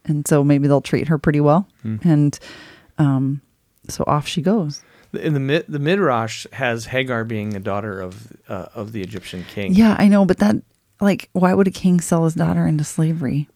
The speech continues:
Speaker 2: I
Speaker 1: But it seems like he would have more likely
Speaker 2: <laughs>
Speaker 1: given him to him as a wife,
Speaker 2: Sure.
Speaker 1: as a second wife than, anyway, but that's, we digress.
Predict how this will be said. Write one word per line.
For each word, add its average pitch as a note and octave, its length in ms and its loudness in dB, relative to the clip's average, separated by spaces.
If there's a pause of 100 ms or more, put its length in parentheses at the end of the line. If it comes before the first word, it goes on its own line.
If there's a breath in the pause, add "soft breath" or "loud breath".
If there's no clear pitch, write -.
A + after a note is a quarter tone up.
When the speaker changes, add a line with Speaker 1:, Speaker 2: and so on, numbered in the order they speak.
Speaker 2:
I D#3 100 -6
Speaker 1:
But G#3 120 6
it F#3+ 100 6
seems C#4 220 10
like G3+ 160 6
he G3+ 80 6
would F3 140 8
have E3+ 120 6
more E3 160 6
likely D#3+ 280 6
Speaker 2:
<laughs> D#3+ 100 6
Speaker 1:
given D#3+ 160 6
him D3+ 140 6
to E3 140 2
him C#3+ 120 4
as C#3 120 2
a C#3+ 60 2
wife, D3 760 0
Speaker 2:
Sure. D#3+ 360 0
Speaker 1:
as F3 80 6
a D#3 60 6
second - 360 0
wife D#3 320 4
than, C#3+ 460 0
anyway, - 400 2
but D3 140 -6
that's, - 340 -4
we D#3 140 0
digress. - 480 -6